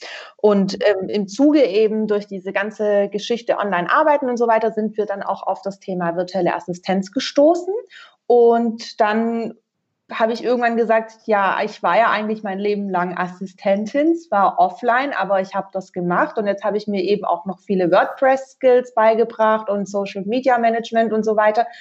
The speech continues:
Ich biete das einfach an, ja. Und dann ging das aber wirklich innerhalb von Monaten, äh,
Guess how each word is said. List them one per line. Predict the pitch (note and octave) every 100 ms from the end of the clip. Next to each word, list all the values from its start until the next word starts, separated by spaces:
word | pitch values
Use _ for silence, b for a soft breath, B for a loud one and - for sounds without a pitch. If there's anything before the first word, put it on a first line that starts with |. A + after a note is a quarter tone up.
| B B
Ich | - -
biete | G#3 A3+
das | G#3+ -
einfach | F#3 F#3 A#3+ -
an, | F#3+ F#3 E3+
ja. | D#3
Und | E3+
dann | F3+ G3+ A#3 A#3
ging | A3+ A3
das | A3
aber | - G3 F#3+
wirklich | G3+ G#3+
innerhalb | F#3+ G3+ G3 -
von | G3
Monaten, | F#3+ G3 G3 G3 G3+ G3 G3 B B _ _
äh, | -